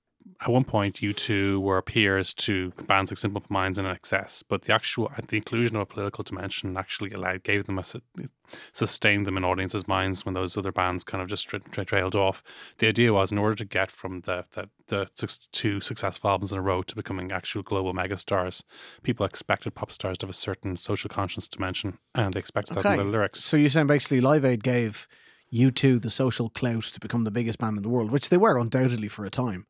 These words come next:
Speaker 1: Yeah.
Speaker 2: Um, probably unseated by Green Day in and around their height, but, like, y-,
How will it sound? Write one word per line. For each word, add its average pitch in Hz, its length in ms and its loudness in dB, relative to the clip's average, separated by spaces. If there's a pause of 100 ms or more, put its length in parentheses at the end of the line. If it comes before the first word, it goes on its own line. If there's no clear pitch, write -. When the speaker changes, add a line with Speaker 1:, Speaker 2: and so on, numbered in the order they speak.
Speaker 1:
Yeah. 113 180 4 (260)
Speaker 2:
Um, 98 680 -4
probably 117 420 0
unseated 107 500 -2
by 98 120 -10
Green 123 340 -4
Day 92 340 -8
in 104 80 -10
and 104 100 -8
around 98 340 -8
their 120 220 -2
height, 95 320 -10
but, 110 140 -8
like, 104 440 -6
y-, 90 100 -14